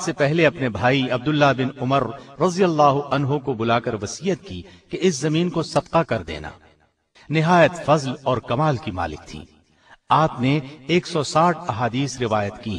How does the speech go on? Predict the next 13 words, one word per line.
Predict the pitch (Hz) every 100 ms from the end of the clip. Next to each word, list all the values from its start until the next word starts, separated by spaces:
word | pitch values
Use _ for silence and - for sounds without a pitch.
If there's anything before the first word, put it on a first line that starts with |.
| -
ہیں۔ | 87 - - _ _ _ _ -
ان | 208
کے | 214 220
خاندان | - 147 127 135 151 151
کے | 175
سات | 190 - 151 190 - -
آدمیوں | 135 135 139 131
نے | 147
غزوہ | 160 127 120 139 127 127
بدر | 120 120
میں | 135 170
شرکت | - - 80 -
کی۔ | 87